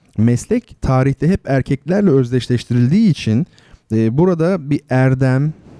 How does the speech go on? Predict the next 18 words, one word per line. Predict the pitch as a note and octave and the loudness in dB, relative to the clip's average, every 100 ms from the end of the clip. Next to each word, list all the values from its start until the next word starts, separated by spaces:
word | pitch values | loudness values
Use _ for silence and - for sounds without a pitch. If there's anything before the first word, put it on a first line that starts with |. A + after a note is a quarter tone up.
| - - | -20 -8
beceri, | F#2 A#2 A2 B2 B2 B2 C#3 - - - - | -2 0 2 4 4 2 -2 -6 -20 -20 -6
meslek | G2 G#2+ A2+ - A#2 B2+ - - G2 | 0 2 0 -2 -2 -2 -4 -10 -4
gibi | G#2+ A2 | -2 -2
kavramların | - A2+ A2+ A#2 A#2 C3+ G3 - _ _ | 0 0 2 2 2 0 -2 -8 _ _
hep | F3+ F#3+ - B2 | -4 -4 -4 0
özdeşleştirildiğini | B2 A#2+ B2+ B2+ B2 - A#2+ A#2+ A#2 B2+ | 2 2 -2 -2 -4 -2 -2 0 2 2
görüyoruz | A2 F#2 F2 E2 E2 E2+ | 2 2 2 0 0 -4
biz | D2 - | -8 -12
kültür | - G2 F#2 A#2+ | -6 -4 -2 -2
tarihi | - G2 F2+ E2+ | 0 0 0 -2
bo-, | F2 F#2 | -2 -4
boyunca. | G2 G2 G2 F#2 D#2+ C2+ - _ _ _ _ _ _ | -2 2 2 0 -2 -4 -6 _ _ _ _ _ _
Şimdi | - A#2+ C#3 | -4 -2 0
mesela | C#3+ D#3 D3+ D3+ | 0 0 0 -2
bir | |
şey | - F#3+ | -2 -2
söylesem | E3 C3 A#2 A#2+ A2+ | 0 -2 0 -2 -2
size, | A2+ D#3 | -2 -2